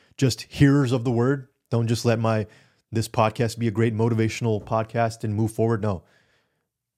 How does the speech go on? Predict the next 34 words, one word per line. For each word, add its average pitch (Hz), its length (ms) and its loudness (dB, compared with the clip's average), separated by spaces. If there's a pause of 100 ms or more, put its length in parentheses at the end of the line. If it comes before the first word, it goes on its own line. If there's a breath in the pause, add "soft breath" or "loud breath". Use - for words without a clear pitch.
(140)
Be 123 140 2
doers 113 440 2
of 95 100 -4
the 98 80 -4
word. 90 280 -6 (260)
Write 107 240 2
these 120 180 0
points 117 320 -2
down. 101 340 0 (520 soft breath)
Put 123 180 2
them 127 140 2
on 120 100 2
your 117 100 0
phone 123 280 -2
wallpaper. 107 600 -2 (160)
Write 104 180 2
them 131 100 -2
down 127 180 2
on 131 100 0
a 120 40 0
sticky - 280 -4
note 123 140 2
where 113 140 0
you 113 100 0
can 110 120 -4
see 131 200 0
it 123 60 4
all 113 140 0
the 110 60 -2
time. 113 300 -2 (340)
Remind 120 300 4
yourself 151 320 2
of 110 120 -2
them. 95 160 -4